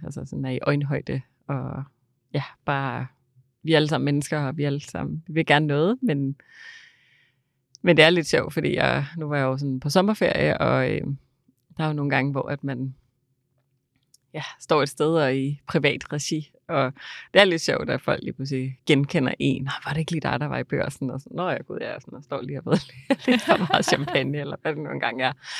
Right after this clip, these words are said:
Øh, men jeg tager det egentlig ikke så sådan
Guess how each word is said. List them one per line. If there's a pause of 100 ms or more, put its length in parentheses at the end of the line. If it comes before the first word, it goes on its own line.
(360)
Øh, (260)
men
jeg
tager
det
egentlig
ikke
så (220)
sådan